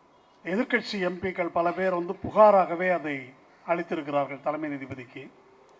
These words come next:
ஒரு இம்பீச்மெண்ட் கொண்டு வந்து அதை நிறைவேற்றி மூன்றில் இரண்டு பங்கு பெரும்பான்மையுடன்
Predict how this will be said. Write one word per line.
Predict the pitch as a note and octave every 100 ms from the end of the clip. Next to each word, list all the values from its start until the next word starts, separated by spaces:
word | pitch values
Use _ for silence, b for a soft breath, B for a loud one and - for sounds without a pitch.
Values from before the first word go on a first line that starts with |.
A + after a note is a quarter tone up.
| - - b b b b
ஒரு | G#3+
இம்பீச்மெண்ட் | G#3+ A#3+ - C#4 C#4+ - A3+ B3 - G#3+
கொண்டு | G#3+ G#3+
வந்து | A#3+ A3 G#3 A#3 A#3+
அதை | G3 F3
நிறைவேற்றி | E3 F#3 G#3+ A3 G#3+ - A3 A3 A3+ - - - - - - - - - F3
மூன்றில் | G#3 A#3 A#3
இரண்டு | G#3+ G3+ G3+
பங்கு | F#3+ F#3 F3+
பெரும்பான்மையுடன் | F3+ G3 G3 G3 F#3 F3 E3+ F#3+ F#3+